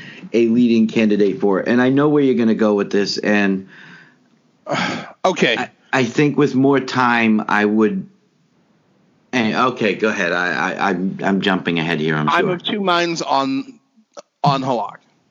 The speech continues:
Speaker 2: I love the way he performs, but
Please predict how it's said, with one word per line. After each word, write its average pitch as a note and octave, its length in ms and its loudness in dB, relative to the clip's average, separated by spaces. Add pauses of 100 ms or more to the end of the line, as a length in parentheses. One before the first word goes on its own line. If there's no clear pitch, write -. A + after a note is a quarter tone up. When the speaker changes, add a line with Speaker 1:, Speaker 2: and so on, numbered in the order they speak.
(580)
Speaker 2:
I C#3+ 120 -2
love D#3 320 -2
the F3 80 -8
way D#3 160 0
he F3 120 -2
performs, E3 600 -6 (1000)
but D3 360 0